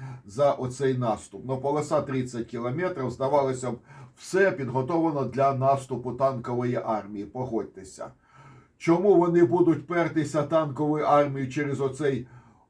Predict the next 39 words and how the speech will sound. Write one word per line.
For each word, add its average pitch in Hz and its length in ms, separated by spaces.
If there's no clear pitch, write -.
во-, 131 340
водний 147 500
рубеж 151 840
на 135 160
Куп'янськ? 151 500
Ну, 151 120
вважається, 131 800
що 127 140
це 135 160
бу-, 117 380
буде 117 340
удар 113 480
з - 80
південного 135 680
сходу 131 360
на 131 120
північний 131 640
захід, 165 420
але 156 220
ми 147 140
все 139 240
це 131 180
роз-, 127 340
розважимо. 110 880
Де 127 120
тут 113 280
у 107 80
нас 107 440
результат? 123 680
От, 175 220
власне, 139 420
результат 131 600
цього 127 220
героїчного 123 880
танкового 117 640
удару, 160 420
як 147 240
ви 143 80
бачите. 117 580